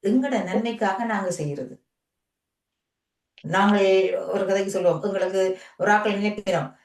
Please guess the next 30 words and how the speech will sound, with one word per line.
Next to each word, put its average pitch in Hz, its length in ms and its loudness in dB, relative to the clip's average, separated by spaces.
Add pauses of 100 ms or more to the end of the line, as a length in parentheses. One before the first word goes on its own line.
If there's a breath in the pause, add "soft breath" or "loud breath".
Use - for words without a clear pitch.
எனக்கு 196 320 2
வருத்தம் 208 360 2
மாறினால் 196 540 -2
நான் 220 340 -2
கோயில்ல 208 500 -2
பூசை 208 260 -4
செய்வேன், 151 480 -4
மோதக 190 340 2
பூசை 160 220 -4
செய்வேன்னு 151 440 -2
சொல்லினோம். 147 400 -10 (840)
செய்து 254 260 4
போட்டு 254 200 6
என்ன 262 160 6
செய்யணும்? 240 280 2
அந்த 233 160 0
மோதகத்தை 214 540 2 (340)
ஆக்களுக்கு 214 500 -4
கொடுக்கணும். 170 420 -4 (720)
சரியோ? 214 360 0 (440 soft breath)
அல்லது 233 300 4
கஷ்டப்பட்ட 247 560 0
ஆக்களுக்கு 226 460 0
சில 254 200 0
பேர் 226 220 0
ம-, 208 200 -2
பிறந்த 233 300 0
நாள்ல 214 260 2
கொண்டே 214 220 0
கொடுக்கணும். 185 440 -6